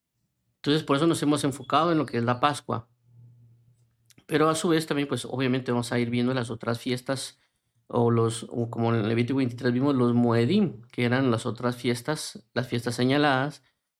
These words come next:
que también Dios colocó, porque claramente tienen una, como una, una conexión, una relación entre ellas. O sea, no, no es solo una fiesta a-, al aire, sino que tienen relaciones, eh, también con lo que vivieron, para que ellos recordaran y no olvidaran lo que Dios se había hecho por ellos. O sea,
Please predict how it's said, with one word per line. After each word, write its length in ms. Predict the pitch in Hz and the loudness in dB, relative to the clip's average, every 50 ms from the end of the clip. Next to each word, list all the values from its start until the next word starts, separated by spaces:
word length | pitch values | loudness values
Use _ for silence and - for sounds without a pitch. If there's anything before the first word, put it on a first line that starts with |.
| _ - | _ -8
que 100 | 131 123 | -4 -2
también 300 | 123 120 117 117 120 117 | 0 2 4 4 4 2
Dios 180 | 113 113 113 | 2 0 -2
colocó, 420 | - - 131 131 131 - 180 185 180 | -2 -2 -2 0 0 0 -2 -2 0
porque 280 | 190 185 160 135 135 | 0 -2 -2 -2 -2
claramente 440 | - 151 151 147 147 147 151 147 156 | -2 0 0 0 2 0 -2 -2 -4
tienen 260 | 143 - 143 143 143 | -6 -4 -2 0 0
una, 500 | 139 139 139 139 139 135 127 123 120 - _ _ _ _ - - - _ _ - | 0 0 0 2 2 2 2 0 -2 -6 _ _ _ _ -20 -20 -20 _ _ -4
como 300 | - 135 131 127 127 135 | 0 2 4 4 4 4
una, 280 | 139 156 156 147 - - | 2 2 2 2 0 0
una 260 | - 143 147 151 147 | 0 0 0 0 0
conexión, 540 | - 147 139 120 113 117 - - 156 147 143 | 0 2 2 2 0 0 -2 -2 0 0 0
una 220 | 135 131 131 127 | 2 2 0 0
relación 420 | 131 127 113 110 110 - - 123 | 0 0 0 0 -2 -2 -2 -2
entre 320 | 117 113 113 - - 107 123 | 0 -2 -2 -4 -4 -2 0
ellas. 340 | 127 127 120 117 117 - - | 0 0 -2 -4 -6 -10 -12
O 60 | - | -10
sea, 160 | - 113 110 | -8 -6 -4
no, 160 | 110 117 120 117 120 - | -2 -2 -4 -4 -2 0
no 120 | 123 127 | 0 0
es 60 | 131 123 | 2 0
solo 180 | - 135 135 | 0 0 0
una 220 | 135 131 131 123 123 | 2 2 2 2 0
fiesta 420 | 127 127 123 - 120 117 117 113 | -2 -4 -2 -2 0 0 0 0
a-, 300 | 113 - 101 104 - - - - - - _ _ _ - | -2 -2 -4 -4 -4 -6 -12 -20 -20 -20 _ _ _ 0
al 160 | 135 151 151 | 2 4 4
aire, 180 | 151 156 165 | 4 2 0
sino 200 | 160 - 156 143 | 0 0 0 0
que 80 | 127 131 | 0 0
tienen 280 | - 131 127 131 127 123 | 0 0 0 0 2 2
relaciones, 840 | 135 135 135 127 123 123 - 160 160 151 143 143 139 - - - _ _ _ _ _ _ _ _ _ _ _ | 2 2 2 0 -2 -2 -2 0 2 2 2 0 -2 -6 -10 -16 _ _ _ _ _ _ _ _ _ _ _
eh, 140 | - 127 123 | -2 -2 0
también 300 | 120 123 117 120 123 123 | 0 2 2 2 2 2
con 160 | 127 135 139 | 2 2 0
lo 80 | 127 123 | 0 0
que 240 | 131 123 120 120 117 | 2 2 2 2 2
vivieron, 640 | 120 131 120 113 117 123 147 156 156 151 135 131 | 0 -2 -2 0 2 2 4 4 4 2 0 -2
para 260 | 127 - 123 117 117 117 | -2 0 0 2 2 0
que 120 | 117 120 | 0 2
ellos 140 | 127 131 127 | 2 2 2
recordaran 540 | 131 123 - - 113 110 123 127 139 143 135 | 0 -2 0 -2 0 2 2 2 2 2 2
y 80 | 127 | 4
no 120 | 120 120 120 | 4 4 2
olvidaran 440 | 120 123 120 120 123 123 127 135 | 2 2 2 2 2 2 2 0
lo 80 | 135 127 | -2 -2
que 100 | 127 131 | -4 -4
Dios 140 | 117 113 117 | -4 -4 -4
se 120 | - 123 | -2 -2
había 160 | 113 113 110 | -2 -2 -2
hecho 180 | 107 - 123 - | -4 -6 -8 -4
por 140 | - 151 196 | -2 0 2
ellos. 180 | 214 175 131 | 2 2 2
O 20 | - | 2
sea, 300 | 147 135 127 123 - | 0 0 0 0 -4